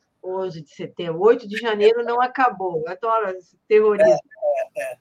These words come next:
Speaker 1: O oito de janeiro não acabou. Do que a gente já sabe,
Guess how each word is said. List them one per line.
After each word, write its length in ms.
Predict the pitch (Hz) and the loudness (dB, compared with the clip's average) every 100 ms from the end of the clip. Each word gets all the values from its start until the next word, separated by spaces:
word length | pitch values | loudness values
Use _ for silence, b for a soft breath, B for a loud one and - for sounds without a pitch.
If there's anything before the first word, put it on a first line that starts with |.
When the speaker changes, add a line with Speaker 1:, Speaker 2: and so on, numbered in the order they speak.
| _ | _
Speaker 1:
O 140 | 214 | 2
oito 260 | 262 277 240 | 2 -2 -10
de 80 | |
janeiro 540 | 240 254 220 226 240 233 | -8 -6 0 2 2 0
não 180 | 233 233 | -4 -4
acabou. 600 | 233 226 170 143 113 - _ _ _ | -6 -8 -10 -10 -10 -14 _ _ _
Do 220 | 196 277 | -12 -10
que 100 | 269 | -4
a 80 | 415 | -4
gente 320 | 403 370 - | -4 -10 -10
já 160 | 262 247 | -8 -8
sabe, 640 | - - 214 190 131 135 | -10 -4 0 0 -2 -12